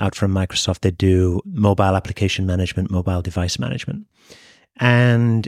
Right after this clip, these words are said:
it was very clear that Outlook came in at the, the low-end skew, the low-end price point as an entry point. And ultimately, as a, as a company, we needed our customers to upgrade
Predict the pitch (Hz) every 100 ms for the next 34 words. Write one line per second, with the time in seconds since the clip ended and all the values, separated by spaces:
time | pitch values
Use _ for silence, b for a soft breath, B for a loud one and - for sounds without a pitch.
0 | - 120 110 101 113 143 123 - - 254
1 | 156 107 110 107 - 165 - 151 - -
2 | 127 120 117 113 107 107 - 110 101 110
3 | 104 98 98 98 98 95 98 110 110 98
4 | 92 - - 92 90 90 92 98 95 -
5 | 95 90 - - 98 90 85 90 95 104
6 | 104 - 82 - - B B B B B
7 | B 104 107 127 135 135 127 113 110 101
8 | 101 - 107 98 - - 190 175 110 104
9 | 95 101 98 98 101 98 98 95 90 -
10 | 135 - - - - - - 160 143 104
11 | 85 80 -